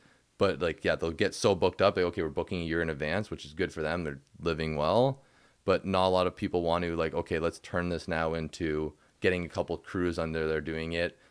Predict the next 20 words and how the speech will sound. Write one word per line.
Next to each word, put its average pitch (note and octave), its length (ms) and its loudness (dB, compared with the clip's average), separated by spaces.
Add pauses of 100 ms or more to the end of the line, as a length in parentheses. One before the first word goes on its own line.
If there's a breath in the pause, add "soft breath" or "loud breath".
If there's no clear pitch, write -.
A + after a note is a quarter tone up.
Let's - 120 0
put F#2+ 200 0
a - 20 2
proper E2 400 2
presence E2+ 460 -2
online. E2 600 -2 (200 soft breath)
Let's - 140 -2
put - 180 -4
some F#2 140 -4
systems E2+ 420 -4
in F2 140 -4
place F2+ 320 0
so F#2 80 -2
now E2 240 0
I D#2+ 140 -2
can E2+ 180 -8
collect E2 480 -2
money D2+ 240 -4
instead D2+ 280 -4
of C#2 80 -6